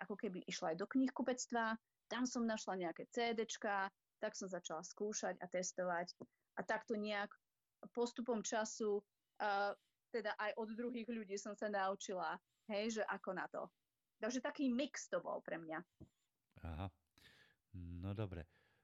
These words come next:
Speaker 2: E, Jonika, my sme sa predtým bavili, že ja som sa trošičku pripravoval na tú, tú našu reláciu a, e, v dvoch prípadoch som tam našiel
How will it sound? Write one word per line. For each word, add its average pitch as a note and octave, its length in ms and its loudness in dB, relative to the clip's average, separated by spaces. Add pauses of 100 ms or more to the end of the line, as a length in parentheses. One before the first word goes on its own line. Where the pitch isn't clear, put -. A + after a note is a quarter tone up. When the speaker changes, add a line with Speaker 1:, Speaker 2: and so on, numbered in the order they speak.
(100)
Speaker 2:
E, F#2+ 400 2 (160)
Jonika, B2 640 0 (100)
my F2+ 220 -4
sme C3+ 240 0
sa B2 160 -2
predtým A2+ 400 -2
bavili, F#2+ 420 2
že E2+ 320 2 (220)
ja F2 320 2
som E2+ 320 -6
sa F2 160 -8
trošičku - 560 -8
pripravoval E2+ 640 -2
na E2 160 -4
tú, F2 160 -4 (480)
tú E2 160 -4
našu E2+ 320 -2
reláciu D#2 640 -2 (100)
a, D#2 220 -2
e, - 20 -8 (1200)
v D2+ 380 -10
dvoch G#2+ 240 -2
prípadoch G2+ 560 0
som F#2+ 160 -6
tam E2 240 -4
našiel E2 720 -2